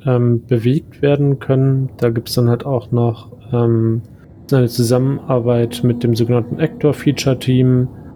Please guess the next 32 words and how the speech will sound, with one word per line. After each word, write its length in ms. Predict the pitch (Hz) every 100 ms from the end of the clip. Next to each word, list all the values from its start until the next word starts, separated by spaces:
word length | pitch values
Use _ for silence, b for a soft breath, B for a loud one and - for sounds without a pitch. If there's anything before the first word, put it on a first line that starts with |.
| - -
ähm, 420 | 123 117 113 117 -
um 220 | 135 120
das 220 | 117 -
Ganze 260 | 123 113 117
halt 140 | -
auch 100 | 135
technisch 480 | - 113 - 120 - -
umzusetzen, 720 | 127 123 - 117 113 - 117
dass 160 | 113
sozusagen 500 | - - 113 117 117
der 200 | 113 117
Trolley 380 | - - 123 123
oder 180 | 113 113
die, 340 | 113 113 110
die 160 | 107 113
Ameise 560 | 120 117 117 113 110 113
halt 160 | 110
auch 160 | 127 -
wirklich 280 | 120 - -
funktioniert 520 | 120 110 - 123 127
und 60 |
man 180 | 139 123
damit 300 | 120 117 -
wirklich 420 | 110 110 127 117
auch 360 | - 120 117 - 143 123 -
Gegenstände 520 | 113 110 107 120 117
durch 140 | 127 -
die 120 | 165
Gegend 320 | 165 110 -
bewegen 320 | 101 104 107
kann. 160 | - - - - - -
So, 80 | 113